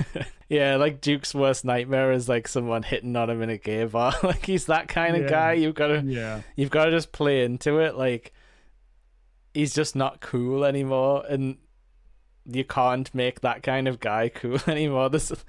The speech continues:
Speaker 1: there's already too many people who somehow grew up thinking that's, like,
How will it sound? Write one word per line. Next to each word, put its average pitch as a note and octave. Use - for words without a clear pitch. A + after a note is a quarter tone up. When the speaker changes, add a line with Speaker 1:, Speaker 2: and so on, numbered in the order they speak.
Speaker 1:
there's D#3+
already F3
too D#3+
many D#3
people C#3+
who B2
somehow C3
grew A#2+
up -
thinking A#2
that's, -
like, A2